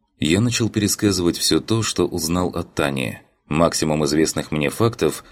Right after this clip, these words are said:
чтобы можно было за что-то зацепиться и докопаться до истины. Как только я закончил,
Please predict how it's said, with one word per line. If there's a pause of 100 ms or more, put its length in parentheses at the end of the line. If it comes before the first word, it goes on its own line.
чтобы
можно
было
за
что-то
зацепиться (140)
и
докопаться
до
истины. (260)
Как
только
я
закончил,